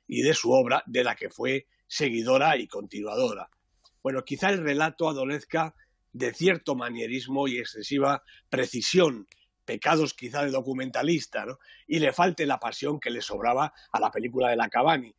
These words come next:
Aquella es italiana y esta obra es muy alemana. Pero puede también que alguien eche de menos mayor peso de tantos hombres indus-, y tantos hombres ilustres.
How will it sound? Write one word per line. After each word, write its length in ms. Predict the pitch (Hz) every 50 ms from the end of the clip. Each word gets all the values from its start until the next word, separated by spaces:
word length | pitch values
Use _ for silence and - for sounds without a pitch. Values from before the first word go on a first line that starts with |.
| _ _ _
Aquella 380 | 123 107 - 139 143 135 127
es 100 | 117 -
italiana 600 | 135 127 131 123 131 131 135 131 127 139 143 147 _ _ _ _ _
y 120 | - 123 127
esta 240 | - - 123 120
obra 220 | 120 120 123 131 - -
es 120 | 117 107
muy 140 | 117 123 120
alemana. 460 | 113 107 104 113 135 131 110 101 95 - _ _ _ _ _ _ _ _ _
Pero 440 | - 160 170 180 185 185 - _ _
puede 300 | _ 180 190 185 165 156
también 400 | - 120 117 120 127 143 156 151
que 100 | - -
alguien 300 | 131 143 131 127 131 139
eche 260 | 143 139 - 151 143
de 120 | 120 113 110
menos 420 | 120 127 127 131 143 139 - - - - - - _
mayor 440 | _ 123 131 127 135 156 165 147 -
peso 280 | - 151 147 - 151 139
de 140 | 131 117 110
tantos 420 | - 135 139 139 - 123 113 -
hombres 360 | 127 127 117 120 113 107 -
indus-, 400 | 113 107 98 - - - - - _
y 180 | 123 - - - - - - _ _
tantos 320 | - 151 156 147 143 123 139
hombres 320 | 139 139 135 131 123 -
ilustres. 560 | 131 139 160 147 - - 113 113 98 - -